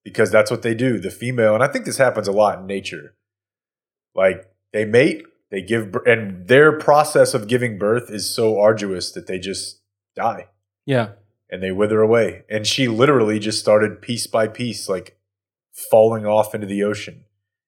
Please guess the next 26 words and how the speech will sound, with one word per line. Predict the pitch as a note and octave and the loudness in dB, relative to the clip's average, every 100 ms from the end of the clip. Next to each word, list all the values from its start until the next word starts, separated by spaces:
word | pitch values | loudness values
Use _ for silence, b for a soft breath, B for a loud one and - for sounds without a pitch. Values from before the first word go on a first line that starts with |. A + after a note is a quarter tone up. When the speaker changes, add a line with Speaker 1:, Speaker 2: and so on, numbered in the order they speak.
| _ _ _ _ _ G#2+ | _ _ _ _ _ -4
Speaker 1:
And | A2+ A#2 A#2 A#2 A#2 A#2 A#2 A#2 G#2 _ _ | -2 0 0 -2 0 -2 -2 -6 -16 _ _
he | D#3 E3+ E3+ | -2 2 2
openly | E3 E3+ F3 E3+ | 2 2 0 -4
wept. | F#3+ - - - _ _ _ _ _ _ _ _ _ - B B _ _ | -4 -4 -8 -20 _ _ _ _ _ _ _ _ _ -20 B B _ _
Speaker 2:
Oh, | F4+ D#4+ | 0 2
you | G#3 | 2
know, | B2+ A#2+ | 0 -2
sure, | A#2+ - A#2 | -6 -6 -4
yeah. | A2 A2+ A2+ A#2 _ _ _ _ _ _ | -4 -6 -8 -10 _ _ _ _ _ _
Speaker 1:
Which | F#3 | 0
I | C4 | 0
felt | C4 F#4 C#4+ | 4 2 4
like | F3 D3+ | 2 4
making | F3 F3 B2+ | 2 2 -2
fun | - D3+ | 4 6
of | F3 | 6
at | C#3 | 4
first. | - A#2+ C3 D3+ - - - _ _ - | 0 0 0 -2 -8 -14 -20 _ _ -8
Speaker 2:
Mm-hmm. | B2 A#2+ A#2+ A2+ F3 _ | -6 -2 -2 -4 -6 _
Speaker 1:
But | F3+ | -4
it's | F#3+ | 0
like | D4+ | 0
a | F#3 | 0
dog. | A2+ B2 D#3+ G#2 B2 - _ _ _ _ _ _ _ _ _ _ _ | 2 6 6 6 0 -6 _ _ _ _ _ _ _ _ _ _ _
Except, | A#2+ E3 D3 D#3 | 0 2 4 4
like, | C3 | 2